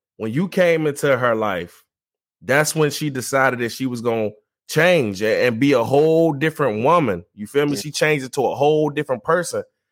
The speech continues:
Speaker 1: and really stepped up and did what she needed to do. So looking at you right now, it just shows that when you really love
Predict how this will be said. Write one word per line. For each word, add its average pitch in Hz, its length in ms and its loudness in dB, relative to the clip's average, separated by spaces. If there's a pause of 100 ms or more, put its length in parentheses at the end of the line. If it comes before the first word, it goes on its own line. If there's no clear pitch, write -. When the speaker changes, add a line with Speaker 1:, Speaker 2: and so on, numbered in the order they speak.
(180)
Speaker 1:
and 117 200 0
really 147 240 2
stepped 143 480 -2
up 147 160 0
and 127 140 -4
did 135 160 0
what 135 140 -4
she 135 100 -10
needed 123 260 -4
to 107 80 -4
do. 147 260 2
So 113 360 0 (340)
looking 156 400 2
at 165 180 0
you 170 100 -4
right 139 260 0
now, 147 440 -2 (300)
it 135 140 -2
just 131 280 -6
shows 156 460 0
that 113 300 0 (520)
when 117 180 -6
you 143 180 0
really 151 560 0 (380)
love 143 640 0